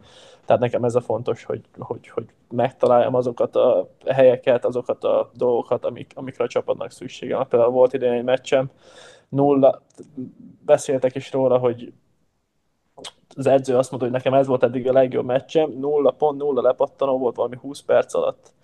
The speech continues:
Mert hogy másba viszont, ami a staton nem jön ki abba, és mi-, azt hiszem pont az A D K ellen volt ez, amikor az Andorra ellen játszottunk.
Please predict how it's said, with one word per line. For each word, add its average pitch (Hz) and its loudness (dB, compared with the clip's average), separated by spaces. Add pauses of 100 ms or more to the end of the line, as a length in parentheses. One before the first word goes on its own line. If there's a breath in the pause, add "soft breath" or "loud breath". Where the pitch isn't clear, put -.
(340 soft breath)
Mert 113 2
hogy 120 2 (320)
másba 127 2
viszont, 120 -2
ami 120 -4
a 123 0
staton 123 -2
nem 123 -4
jön 123 -6
ki 123 -8
abba, 117 2 (280)
és - -14
mi-, 143 -6
azt 120 -4
hiszem 175 0
pont 202 0
az 139 -2
A 143 8
D 117 -4
K - -20
ellen 120 -6
volt 113 -6
ez, 107 -6
amikor 123 -8
az 135 -2
Andorra 131 2
ellen 120 0
játszottunk. 123 -12